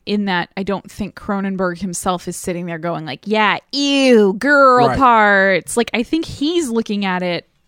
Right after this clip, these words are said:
Speaker 1: or at least trying to present it the way that a, a medical professional would. Like, they
Speaker 2: Mm-hmm.
Speaker 1: use the correct terminology for the different parts of female anatomy. You know, they're not just, like,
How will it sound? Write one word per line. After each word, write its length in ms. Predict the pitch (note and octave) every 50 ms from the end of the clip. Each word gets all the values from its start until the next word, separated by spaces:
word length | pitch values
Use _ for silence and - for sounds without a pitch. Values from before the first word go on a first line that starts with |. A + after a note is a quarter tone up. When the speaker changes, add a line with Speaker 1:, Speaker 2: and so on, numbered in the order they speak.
| _ _ _ _ -
Speaker 1:
or 120 | G#3+ A3 G#3
at 60 | -
least 220 | F#3+ F#3 - -
trying 400 | - - A3 G#3+ G#3+ G#3+ G#3+ G3+
to 120 | - G3+ F#3
present 440 | - - G3+ F3+ - G3+ F#3+ F#3
it 200 | F#3+ F3+ - -
the 140 | - G3+ G3
way 520 | F#3 F3+ F3+ F3 E3+ E3+ E3 E3 D#3 D#3 - _ _ _ _ _ _ _ _ -
that 480 | F3 D#3+ D#3+ F3 F3 D#3+ D#3 D#3+ - - _ _ _ _ _ _ _ _ _ _ - -
a, 200 | F3 F3+ E3 - _ -
a 100 | - F#3
medical 400 | G3 F#3 F3+ A#3 D#4+ - B3 F#3+
professional 600 | - F#3+ E3+ - - - - - - - G2 G#2
would. 300 | - - F#2+ C#2+ - G3+
Like, 140 | G#3 G3 A2+
they 100 | G3+ G#3+
Speaker 2:
Mm-hmm. 140 | A#3 A3+ G#3 A3 B3+ D#4+ G4
Speaker 1:
use 200 | F4+ B3+ G3+ -
the 100 | - G#3
correct 640 | G3+ - - A#3+ G3+ F#3+ F#3+ G3 - - - - -
terminology 1040 | - G#3+ G#3 F#3+ E3+ D#3+ E3 F3 F3+ G3 G#3 G#3 A3+ B3+ C4+ C4+ C#4 C#4+ D4 D4+ _ _ _ _ _ _ _
for 480 | _ - - - G#3 G3 F#3 G3 A3
the 80 | A3+ B3
different 300 | A3 C4+ C4+ - C4 A#3+
parts 480 | - - B3 C#4+ D4+ - - - - - -
of 140 | D4+ D#4 C#4
female 420 | - - D#4+ D#4 E4 E4+ E4+ E4
anatomy. 640 | E4+ E4+ F4 E4+ E4+ E4+ E4+ E4+ E4+ E4 E4 E4 C#4
You 80 | B3+ A#3
know, 140 | A3+ A3+ A3+
they're 140 | A3+ A3
not 260 | G#3+ G#3+ A3 G#3 - G3
just, 280 | G#3 G3 F#3 - -
like, 160 | F#3 D#3+ -